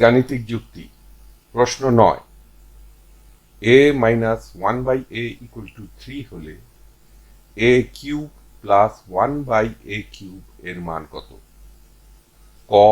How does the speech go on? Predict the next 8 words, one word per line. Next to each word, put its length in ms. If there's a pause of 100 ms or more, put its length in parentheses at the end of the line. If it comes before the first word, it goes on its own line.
(1040)
নাইন, 220 (760)
খ 40 (760)
এইটিন, 360 (920)
গ 20 (540)
টোয়েন্টি 340 (100)
সেভেন, 300 (800)
ঘ 20 (680)
থার্টি 300